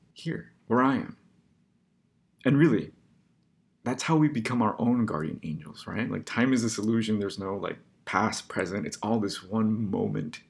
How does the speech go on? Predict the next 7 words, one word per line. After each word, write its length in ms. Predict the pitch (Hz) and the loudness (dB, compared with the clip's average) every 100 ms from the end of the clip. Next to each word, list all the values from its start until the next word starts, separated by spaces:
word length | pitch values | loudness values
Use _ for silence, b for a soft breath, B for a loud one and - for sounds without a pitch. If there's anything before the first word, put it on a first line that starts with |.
| _ | _
here, 520 | - 101 104 107 151 _ _ _ _ _ _ _ _ | -10 -4 -2 -4 -6 _ _ _ _ _ _ _ _
this 120 | 110 | -4
collective 640 | - 104 95 90 - 110 - | -2 0 0 0 0 0 0
here. 400 | - 127 127 - _ _ _ _ B B B B B B B B B _ - | -6 -6 -6 -14 _ _ _ _ B B B B B B B B B _ 4
And 180 | 165 175 | 8 10
I 80 | |
know 400 | 214 120 80 156 | 8 8 4 -2